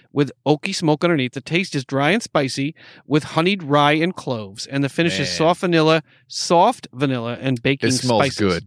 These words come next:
Speaker 2: On the nose, Ben, where's your, where's your glass right there?
Speaker 1: But look at him, look at him
Speaker 2: It's been
Speaker 1: pouring,
Speaker 2: chilling.
Speaker 1: look
Speaker 2: It's
Speaker 1: at
Speaker 2: been
Speaker 1: him pouring
Speaker 2: chilling
Speaker 1: it right on top
Speaker 2: outside
Speaker 1: of the barrel, Franny.
Speaker 2: on the table right
Speaker 1: You have
Speaker 2: here.
Speaker 1: a barrel. You have a barrel
Speaker 2: About
Speaker 1: top.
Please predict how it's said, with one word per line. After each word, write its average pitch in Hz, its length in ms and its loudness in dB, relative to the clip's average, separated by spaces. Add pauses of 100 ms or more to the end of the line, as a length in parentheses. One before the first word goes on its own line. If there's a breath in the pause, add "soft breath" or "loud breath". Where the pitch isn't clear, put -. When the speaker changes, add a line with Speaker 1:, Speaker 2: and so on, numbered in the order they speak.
(400)
Speaker 2:
On 110 120 0
the 104 60 0
nose, 107 220 2
Ben, 107 240 0
where's 98 140 -2
your, 85 160 -4
where's 92 180 -4
your 90 80 -4
glass 80 360 -4
right 80 200 -4
there? 82 180 -6
Speaker 1:
But 117 100 -6
look 139 160 -8
at 285 60 -4
him, 269 140 -4
look 247 120 -10
at 302 60 -6
him 294 100 -6
Speaker 2:
It's - 80 -6
been 220 120 -4
Speaker 1:
pouring, 262 120 0
Speaker 2:
chilling. 151 260 2
Speaker 1:
look 95 60 -4
Speaker 2:
It's 240 80 -8
Speaker 1:
at 302 40 -4
Speaker 2:
been 294 80 0
Speaker 1:
him - 40 -2
pouring 269 240 2
Speaker 2:
chilling 214 80 2
Speaker 1:
it 226 100 4
right - 20 2
on 220 80 4
top - 80 4
Speaker 2:
outside 90 140 2
Speaker 1:
of - 40 -4
the 208 80 0
barrel, 160 420 -2
Franny. 101 240 -14
Speaker 2:
on 107 60 -2
the 101 80 2
table 92 460 0
right 82 100 2
Speaker 1:
You - 60 0
have - 100 2
Speaker 2:
here. 87 60 0
Speaker 1:
a - 40 2
barrel. 135 240 -2
You 233 60 -4
have 269 100 -2
a - 0 -
barrel 139 200 -2
Speaker 2:
About 98 180 2
Speaker 1:
top. 143 100 -8